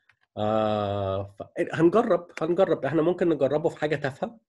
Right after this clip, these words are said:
آه، ولو، لو مش حلو هنمسحه، يعني هنشيله خالص من، من الكمبيوتر ونشوف الدنيا شكله ايه. بس الحاجة الوحيدة بس عايز اقول لك، this is not، this is not spyware. This is used by universities worldwide.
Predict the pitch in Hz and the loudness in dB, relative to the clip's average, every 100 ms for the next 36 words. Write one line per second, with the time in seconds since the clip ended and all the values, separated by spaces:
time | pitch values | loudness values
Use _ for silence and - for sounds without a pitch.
0 | _ _ _ _ _ _ - 113 117 113 | _ _ _ _ _ _ -4 0 0 0
1 | 123 131 127 127 131 135 135 147 - 135 | 2 4 4 4 4 2 2 0 -2 0
2 | 160 160 160 175 - _ - 110 110 107 | 2 0 -2 -6 -10 _ -14 -8 -6 -4
3 | 90 98 107 - 120 113 107 101 - 95 | -6 -8 -10 -8 -8 -6 -6 -6 -12 -14
4 | - _ 92 101 - 98 123 143 180 - | -14 _ -18 -18 -20 _ -6 -4 -4 -8
5 | _ _ _ _ _ _ _ - 113 135 | _ _ _ _ _ _ _ -8 -6 -6
6 | 131 110 113 117 110 104 104 113 143 143 | -4 -2 -2 -4 -2 -2 -2 -4 -4 0
7 | 170 160 175 165 165 170 151 143 170 - | 2 2 0 0 0 0 0 0 -2 -2
8 | 143 156 165 156 135 156 - - _ _ | -6 -4 -4 -2 0 -2 -4 -18 _ _
9 | _ _ _ 131 139 151 139 143 - - | _ _ _ -10 -6 -2 0 0 -4 -4
10 | 117 110 90 78 - 101 135 139 127 123 | 0 2 2 0 -2 -6 -4 -6 -8 -10
11 | - 123 143 147 147 110 110 113 113 113 | -12 -6 -4 -4 -10 -4 -2 0 0 -2
12 | 123 113 127 139 - 117 104 117 113 104 | -2 0 -2 -2 -6 -6 0 0 0 -2
13 | 87 82 | -2 -4